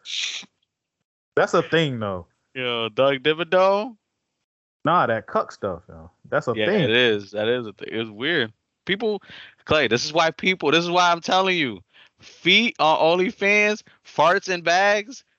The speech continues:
Speaker 2: people
Speaker 1: That,
Speaker 2: will
Speaker 1: that, no,
Speaker 2: <laughs>
Speaker 1: no, that, that right there, yo, that can't be real.
Speaker 2: That is
Speaker 1: Like,
Speaker 2: real. <laughs>
Speaker 1: that's how you get hepatitis B and pink eye, dog. Like, you're not supposed to do that.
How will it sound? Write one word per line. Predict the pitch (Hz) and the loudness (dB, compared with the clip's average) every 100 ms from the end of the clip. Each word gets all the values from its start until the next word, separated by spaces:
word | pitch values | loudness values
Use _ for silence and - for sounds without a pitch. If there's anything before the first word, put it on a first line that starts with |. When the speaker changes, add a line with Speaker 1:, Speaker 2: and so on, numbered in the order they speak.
| _ | _
Speaker 2:
people | 208 196 226 220 294 - _ _ | -8 -6 -2 -2 -4 -10 _ _
Speaker 1:
That, | 175 233 | 0 0
Speaker 2:
will | 156 | 2
Speaker 1:
that, | 202 180 147 | 0 0 -2
no, | 170 143 | 0 2
Speaker 2:
<laughs> | 110 139 | 0 0
Speaker 1:
no, | 147 120 98 | 0 -2 0
that, | 170 190 123 | 2 2 0
that | 151 156 | -2 -2
right | 127 113 | -2 -4
there, | 101 120 113 | -6 -4 -4
yo, | 113 107 | -4 -2
that | 156 135 | -2 -4
can't | 113 95 | -10 -12
be | 92 | -12
real. | 92 92 90 _ _ _ _ | -12 -12 -14 _ _ _ _
Speaker 2:
That | 180 220 | 2 2
is | 240 220 | 2 0
Speaker 1:
Like, | 208 - _ - | -2 -4 _ -2
Speaker 2:
real. | 339 185 - | 2 2 -2
<laughs> | 147 139 _ 139 | -4 -4 _ -4
Speaker 1:
that's | 156 170 | -2 0
how | |
you | 175 170 | 0 0
get | 151 139 | 0 0
hepatitis | 170 160 156 175 156 123 | -2 -6 -2 0 0 -2
B | 127 175 | -2 -2
and | 135 | -2
pink | - 226 127 | -2 -2 -2
eye, | 98 90 | -2 -4
dog. | 95 92 | -6 -4
Like, | 117 147 | -4 -2
you're | 226 | -2
not | 202 | 0
supposed | 208 208 | 0 0
to | 160 | -2
do | 202 196 | -2 0
that. | 104 | 0